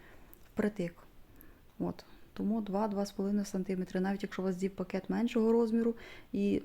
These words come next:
е, самі качани меншого розміру, все одно враховуйте, щоб було відстань о-, ота по боках. Гарно вклали і тепер до морозилки.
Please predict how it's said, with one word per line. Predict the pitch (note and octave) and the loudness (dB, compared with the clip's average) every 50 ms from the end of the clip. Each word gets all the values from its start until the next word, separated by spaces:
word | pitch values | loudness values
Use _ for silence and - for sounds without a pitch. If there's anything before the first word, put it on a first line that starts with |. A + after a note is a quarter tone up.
| - - | -2 -2
е, | G3+ F#3+ | -2 -2
самі | - - G3+ G3+ G#3 | 2 2 4 4 4
качани | G3+ - G3 - G#3 G3 G3+ G3+ | 4 2 0 0 2 2 2 2
меншого | G3+ G3+ G3 F#3+ - G3 F#3+ | 2 2 2 2 0 0 0
розміру, | G#3 A3+ B3+ C4 C4+ B3 C4 C4 - - - - - - | 2 0 0 2 2 2 2 0 -2 -8 -18 -18 -16 -6
все | - - G3+ | 0 0 2
одно | F#3+ G#3 A3 | 2 4 4
враховуйте, | G#3 G3+ F#3+ F#3+ G#3 G#3+ A3+ A#3 A3+ A3+ - G#3+ G#3+ G#3 - - G3 | 4 4 4 6 6 6 6 6 4 2 2 2 2 2 2 2 2
щоб | G3 - - G3 F#3+ | 4 4 4 4 2
було | F#3 G3 G3 G3 G#3 G#3 G3+ - - - | 2 0 2 4 4 4 4 2 0 -2
відстань | F#3+ F#3 G3+ G3+ - - - - F#3+ F#3 F#3 - - - - - - - - - | 0 0 0 0 -2 -4 -4 -2 -2 -2 -4 -8 -14 -20 -20 -18 -18 -16 -12 -8
о-, | - - - - | -8 -8 -6 -4
ота | - F3+ - - G3+ G3+ | -4 -4 -2 0 -2 -2
по | - - | 0 -2
боках. | F#3 F3+ F3+ - - F3+ E3 E3+ - - - - - - - - - - - - - - - - - - | -2 -2 -2 -4 -4 -4 -6 -6 -8 -12 -20 -20 -20 -20 -20 -18 -18 -18 -20 -20 -20 -20 -20 -20 -12 -6
Гарно | F#3+ F#3+ F#3+ F#3+ F#3 F#3 F3+ | -2 -2 0 0 0 -2 -2
вклали | F3+ - - F#3+ G3 G#3+ B3 C4 C4+ C4+ - | -4 -4 -2 -2 0 0 2 0 0 0 0
і | B3 A#3+ | -2 -2
тепер | - A3 G3+ - G3+ G#3 G#3 G#3 | -2 -2 -2 -2 -2 -2 -2 -2
до | G3+ F3+ F#3+ G3+ A3 G#3+ G#3+ - - - | -2 -2 0 0 0 -2 -4 -6 -4 -2
морозилки. | G3 G3 F#3+ F#3+ F#3 F#3 F3+ F3 F3 E3+ - - F3+ F3 | 0 0 0 0 0 0 0 0 0 0 -2 -4 -2 -2